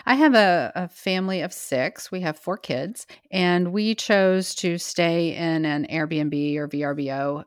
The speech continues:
just so that, again, we would have more control over our environment. We would have control over our food preparation and control over the environment in which we were staying. So we were able to go in and, and communicate with the people that we were staying, who own the property or who manage the property,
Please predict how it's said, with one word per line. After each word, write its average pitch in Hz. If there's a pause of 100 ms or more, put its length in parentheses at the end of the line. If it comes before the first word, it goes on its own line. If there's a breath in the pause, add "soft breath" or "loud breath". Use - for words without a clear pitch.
just -
so 320
that, 226
again, 165
we 190
would 254
have 262
more 196
control 151
over 156
our 143
environment. 127
We 156
would 151
have 147
control 147
over 170
our 208
food 190
preparation 175 (220 loud breath)
and 147 (120)
control 151
over 151
the 143
environment 139
in 151
which 151
we 147
were 135
staying. 143
So 147
we 151
were 156
able 156
to 151
go 135
in 139
and, 135 (380 loud breath)
and 147
communicate 226
with 170
the 165
people 151 (140)
that 160
we 160
were 143
staying, 147 (180)
who 175
own 165
the 151
property 147
or 143
who 147
manage 147
the 139
property, 131